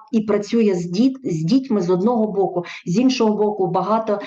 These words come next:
працює на ниві просвітництва, а також у підручникотворенні. Я хочу сказати, що це непроста реформа, яка багато чого від нас вимагає. Від вчительства, взагалі від освітянства, від батьківства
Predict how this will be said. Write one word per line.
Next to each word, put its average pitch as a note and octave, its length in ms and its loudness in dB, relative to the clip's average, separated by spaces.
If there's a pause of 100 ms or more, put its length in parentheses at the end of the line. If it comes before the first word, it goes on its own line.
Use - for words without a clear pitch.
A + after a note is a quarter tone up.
(160)
працює A3+ 420 0
на G3+ 160 0
ниві G#3+ 200 2
просвітництва, G#3 920 -2
а G3 60 -2
також F#3+ 520 -4
у A3 120 2
підручникотворенні. F#3+ 1300 0 (420)
Я C4+ 100 2
хочу C#4 220 0
сказати, B3 400 -2
що A3+ 160 -2
це A3+ 140 2
непроста B3 720 0
реформа, A3+ 500 0
яка G#3 260 0
багато A3 480 -2
чого G#3+ 240 0
від G#3 180 -2
нас F#3 300 -2
вимагає. E3+ 680 0 (400)
Від F3+ 180 0
вчительства, G#3+ 720 -2
взагалі G3 340 0
від F#3 160 0
освітянства, F3+ 760 -2
від E3 160 0
батьківства G3 840 -2